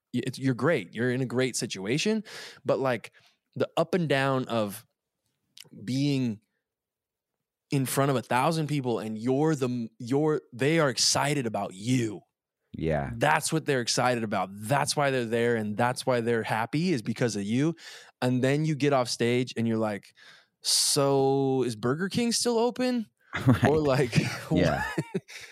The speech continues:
Speaker 2: Yeah, it's an intoxicating experience, man. And even for somebody who is not performing at all,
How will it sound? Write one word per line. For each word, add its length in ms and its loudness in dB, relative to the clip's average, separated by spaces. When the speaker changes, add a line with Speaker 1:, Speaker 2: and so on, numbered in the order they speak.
Speaker 2:
Yeah, 200 6
it's 160 2
an 100 10
intoxicating 760 8
experience, 560 0
man. 200 -4
And 100 2
even 160 2
for 120 -2
somebody 360 6
who 160 4
is 140 2
not 380 6
performing 520 4
at 60 4
all, 380 12